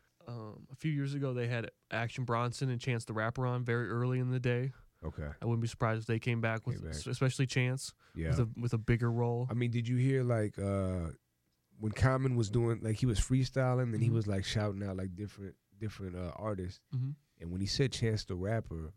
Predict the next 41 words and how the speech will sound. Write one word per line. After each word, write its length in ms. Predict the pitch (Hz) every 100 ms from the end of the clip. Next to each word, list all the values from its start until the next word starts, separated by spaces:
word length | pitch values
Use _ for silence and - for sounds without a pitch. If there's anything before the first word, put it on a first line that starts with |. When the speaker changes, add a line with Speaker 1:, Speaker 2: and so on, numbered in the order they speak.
| -
Speaker 2:
like, 160 | 78 -
the 80 | 90
crowd, 440 | - 95 98 92
like, 200 | 80 78 -
erupted. 480 | 78 78 95 - -
Speaker 1:
Mm-hmm. 300 | 120 110 120 123 _ _ -
Speaker 2:
Like, 200 | 85 - - 107
I 40 |
think 200 | - 101
he 100 | 107
got 180 | 113 95
the 60 | 87
biggest 360 | 85 92 90
applause 380 | 85 - 101 98
out 120 | 90 82
of 60 |
everybody 380 | 90 90 82 85
he 140 | 87 82
named. 320 | 90 92 82 -
Speaker 1:
Yep. 100 | -
Speaker 2:
So, 280 | 113 87 80 - _ _ -
Speaker 1:
Yep. 120 | 120 -
Speaker 2:
yeah, 140 | - 98
yeah, 220 | 92 80 -
that'd 160 | 101 104
be 80 |
dope 220 | 87 85 -
to 80 | 87
have 100 | 87
Chance 300 | - 92 -
back. 240 | - - _ _ _ _ _ -
Speaker 1:
I 40 |
w-, 160 | 135 147 _ _ _ _ _ -
I 80 | 139
never 200 | 147 123
thought 180 | 127 123
that 120 | 117
they 100 | 120
would 180 | 120 117
get 160 | 113
Common 460 | - 127 123 120